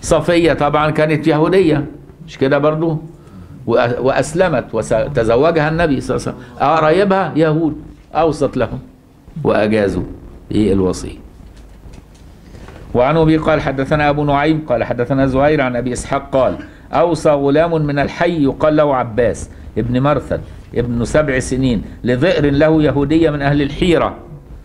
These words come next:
بأربعين درهما، فقال شريح: إذا أصاب الغلام في وصيته جازت، وإنما أوصى لذي حق"، لأن دي رضعته، بقت أم من الرضاعة، دي ليها حق عليه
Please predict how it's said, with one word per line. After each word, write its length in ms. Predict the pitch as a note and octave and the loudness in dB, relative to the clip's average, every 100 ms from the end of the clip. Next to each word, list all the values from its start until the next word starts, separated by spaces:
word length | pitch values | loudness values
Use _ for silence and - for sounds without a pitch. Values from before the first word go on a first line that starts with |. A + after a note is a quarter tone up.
| - | -4
بأربعين 600 | B2+ C3 B2+ C3+ D#3 D#3 | 0 2 2 0 2 2
درهما، 520 | D3+ C#3 D3+ D3+ D#2+ D#2 - - - - - - - | 2 2 0 -2 -6 -10 -20 -20 -20 -20 -20 -20 -2
فقال 500 | C3 - C#3+ C#3 B2+ | 0 2 2 2 0
شريح: 340 | - C#3 C3+ A2+ | 0 0 0 -4
إذا 300 | A#2 A#2 A#2 | -2 0 0
أصاب 260 | C#3 C3 | 2 2
الغلام 360 | B2+ A#2 A#2+ B2 | 0 0 0 0
في 100 | B2+ | 0
وصيته 480 | A#2 A2 B2+ B2+ A#2 | 0 0 0 0 0
جازت، 400 | A#2 A#2 A2+ A2+ | 2 2 -2 -2
وإنما 380 | A2 A#2 A#2 | -2 0 0
أوصى 640 | A2 - B2 A#2+ - A#2+ G#2+ | -2 0 -2 -2 0 2 2
لذي 360 | G2+ A2 B2+ | 0 -2 -2
حق"، 400 | - A2+ - - G2+ F#2+ - - - - - A#2+ | -2 -6 -8 -4 -4 -4 -8 -16 -20 -20 -8 0
لأن 300 | A2 B2 B2 | 2 2 2
دي 160 | C#3 | 2
رضعته، 640 | C3 B2 G#2+ A2+ C#3+ D#3 | 2 0 0 0 0 0
بقت 260 | C#3 B2 A#2+ | 2 2 2
أم 300 | D3 D3 B2 | 0 2 0
من 80 | A2+ | 0
الرضاعة، 480 | G#2+ G2+ G2+ F#2 F#2+ | 0 0 0 0 0
دي 140 | C#3+ | 0
ليها 160 | D#3+ C#3 | 0 -2
حق 240 | B2+ C3 - - | -4 -8 -12 -12
عليه 300 | F2 F#2 | -8 -8